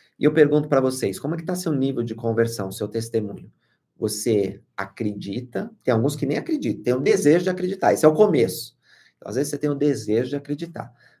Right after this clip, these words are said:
mas depois você precisa acreditar, precisa progredir na sua fé. Agora, se eu disser pra vocês que vocês podem mais, vocês podem saber com perfeita segurança, pelo Espírito de Deus,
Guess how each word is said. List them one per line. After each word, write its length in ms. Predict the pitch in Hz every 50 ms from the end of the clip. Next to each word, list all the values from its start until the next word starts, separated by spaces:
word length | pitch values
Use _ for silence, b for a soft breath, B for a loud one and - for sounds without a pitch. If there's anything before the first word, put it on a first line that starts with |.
| b
mas 160 | _ 107 107
depois 360 | 104 117 117 - 107 101 107 110
você 220 | 120 120 - 139
precisa 680 | 156 - - - - - - 104 104 208 208 - -
acreditar, 720 | - 185 185 - - 180 180 185 - - - 330 330 302 -
precisa 440 | - - 92 92 90 90 - 98
progredir 640 | 95 - 117 117 117 123 147 165 165 - 117 131 196
na 120 | 208 202 143
sua 260 | - - - 107 -
fé. 340 | - - - - - - - B B B B B B B B B B B
Agora, 500 | - 123 135 143 127 101 87 87 - - _ _ _ _ _ _ _ _ _ _ _ _ _ _ _ _
se 160 | _ - -
eu 40 | 156
disser 200 | 160 160 156 156 156
pra 120 | 151 127
vocês 400 | 120 120 117 - 135 135 131 -
que 60 | -
vocês 260 | - - - - -
podem 320 | - - 113 117 123 127 127
mais, 500 | 127 147 165 - - - - - - - _ _ _ _ _ _
vocês 240 | - - 113 - -
podem 300 | - - 127 131 139 131
saber 800 | - - - - - 127 127 117 107 107 135 147 147 123 113 -
com 180 | - 120 117
perfeita 720 | 117 - 127 120 - - - - 170 196 226 226 - 170 156
segurança, 840 | - - 151 143 131 120 - - 156 165 - - - - - - - - - - _ _ _ _ _ _ _ _ _ _
pelo 460 | 147 160 196 - 220 202 160 123 107
Espírito 640 | - - - - - - 117 113 107 104 - - -
de 120 | - -
Deus, 640 | 95 90 101 107 123 147 143 120 120 - - - -